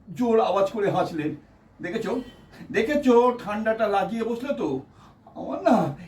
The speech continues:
একটু শান্তি নেই তোমার জন্য। আহা, এই মরশুমের বৃষ্টি গায়ে না মাখলে চলে? এ, ছাদে স্লিপ দিতে দিতে, এ, চল্লিশ বছর আগে পৌঁছে গেছি।" কথাটা, এ, শেষ করেই হেসুবাবু আর একবার স্লিপ দিয়ে দিলেন।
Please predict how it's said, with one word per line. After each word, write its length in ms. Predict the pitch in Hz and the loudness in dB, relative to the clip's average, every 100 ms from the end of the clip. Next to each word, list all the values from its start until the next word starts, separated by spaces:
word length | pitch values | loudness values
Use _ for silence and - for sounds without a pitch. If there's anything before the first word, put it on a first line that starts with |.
| - | -10
একটু 300 | 202 - 254 | -10 -4 -4
শান্তি 540 | - 208 214 214 254 | -2 0 2 4 4
নেই 200 | 262 277 | 4 2
তোমার 300 | 262 240 208 | 4 4 4
জন্য। 400 | 196 165 156 139 - - - - - | 2 -4 -4 -6 -10 -20 -20 -16 -14
আহা, 380 | 110 113 202 254 294 - - | -14 -12 -6 -6 -6 -12 -8
এই 100 | 165 | -8
মরশুমের 720 | 131 - - - 135 - 294 | -6 -10 -12 -8 -4 -2 -2
বৃষ্টি 560 | - 185 208 - 320 311 180 - 170 | -2 -4 -8 -6 -6 -6 -8 -8 -6
গায়ে 240 | 196 240 | 0 4
না 120 | 240 | 4
মাখলে 500 | 247 277 311 311 277 | 4 2 0 -4 -6
চলে? 540 | 302 392 392 262 220 180 - - | -2 0 2 2 0 -6 -12 -12
এ, 120 | 247 240 247 | -12 -10 -10
ছাদে 440 | - - 202 254 247 | -10 -8 -4 -2 -4
স্লিপ 260 | - 262 240 | 0 -2 0
দিতে 200 | 262 294 | -2 -2
দিতে, 420 | 269 262 294 285 262 - 254 | 0 -2 -2 -6 -6 -2 0
এ, 80 | 233 | 2
চল্লিশ 380 | 262 262 262 262 | 2 2 4 2
বছর 280 | 294 294 294 | 0 -2 0
আগে 260 | 254 294 359 | -2 -2 -2
পৌঁছে 340 | 339 349 330 330 | 0 2 2 2
গেছি।" 420 | 277 202 247 247 - - - | 0 0 0 -2 -10 -18 -4
কথাটা, 500 | 226 254 254 247 233 - 277 | -2 0 0 0 -2 -6 -2
এ, 100 | 240 | 0
শেষ 300 | 233 233 233 | 0 -2 -4
করেই 400 | - 269 220 262 - - | -4 -6 -4 -6 -8 -6
হেসুবাবু 380 | 190 247 233 226 | -2 2 2 0
আর 160 | - 214 | 0 2
একবার 560 | 214 214 202 - - | 2 -2 -4 -12 -18
স্লিপ 300 | - 247 240 | -6 0 0
দিয়ে 160 | 190 165 | 2 2
দিলেন। 340 | 196 254 - | 2 -2 -4